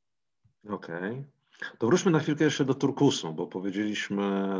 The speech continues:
taką rundkę zrobiliśmy, czyli mamy te trzy filary,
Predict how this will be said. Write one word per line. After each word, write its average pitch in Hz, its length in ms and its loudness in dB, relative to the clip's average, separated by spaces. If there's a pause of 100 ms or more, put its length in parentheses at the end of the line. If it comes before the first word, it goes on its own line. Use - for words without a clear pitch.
taką 95 240 -2
rundkę 98 280 -2
zrobiliśmy, 82 920 -6 (720)
czyli 85 360 -10
mamy 98 320 -2
te 95 120 -4
trzy - 240 -4
filary, 101 720 -2